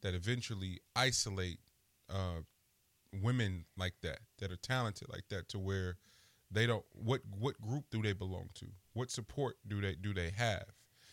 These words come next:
And then when you see, when you see how, how quick and how fast the people can, can turn on, on, on you in social media, it's a, it's a, it's a real fucked up place. It's a real scary place. Um,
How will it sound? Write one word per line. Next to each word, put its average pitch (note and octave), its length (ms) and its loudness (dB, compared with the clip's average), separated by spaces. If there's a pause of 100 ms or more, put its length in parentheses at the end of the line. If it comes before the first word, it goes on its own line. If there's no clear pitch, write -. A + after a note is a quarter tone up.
(140)
And G#2 120 2
then G2+ 120 4
when G2 100 2
you F#2+ 120 0
see, A#2+ 580 0 (420)
when G#2+ 140 0
you A2 80 0
see C3 180 0
how, A2 340 2
how G#2+ 280 -2
quick - 400 -2
and F#2+ 100 -4
how F#2+ 160 -4 (160)
fast C3 520 2
the F#2 60 -6
people F2 460 -6 (240)
can, F2 220 -4 (160)
can F2+ 160 -6
turn C3 540 -2 (1080)
on, A#2 320 4 (180)
on, A2+ 360 2 (200)
on B2 260 6
you G#2+ 320 2
in C#3 200 2
social G2+ 400 0
media, F#2+ 260 0
it's A2+ 100 0
a, - 80 -2
it's C#3+ 140 0
a, G#2 80 0 (140)
it's - 160 0
a B2+ 40 0
real C#3+ 320 0 (120)
fucked - 240 -2
up G2 120 -8
place. B2 440 -4
It's - 100 -6
a A2+ 60 -2
real C3 200 0
scary B2 600 0
place. A2 560 -2 (380)
Um, F#2 440 2